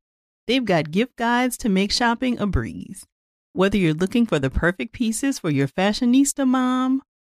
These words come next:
or for your best friend who's celebrating her very first Mother's Day this year, you can shop by price, by category, and they even have specialty lists to help focus you even more,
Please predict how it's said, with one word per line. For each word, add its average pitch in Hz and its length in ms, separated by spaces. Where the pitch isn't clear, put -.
or 226 320
for 311 140
your 285 160
best 269 300
friend 165 320
who's 170 160
celebrating 165 640
her 156 140
very 139 360
first 160 320
Mother's 127 340
Day - 160
this - 300
year, - 360
you 220 120
can 247 180
shop - 260
by 123 160
price, 240 600
by 147 140
category, 220 920
and 240 140
they 240 180
even 247 260
have 170 180
specialty 175 540
lists 151 260
to 170 100
help 185 300
focus 269 340
you 254 140
even 175 280
more, 131 420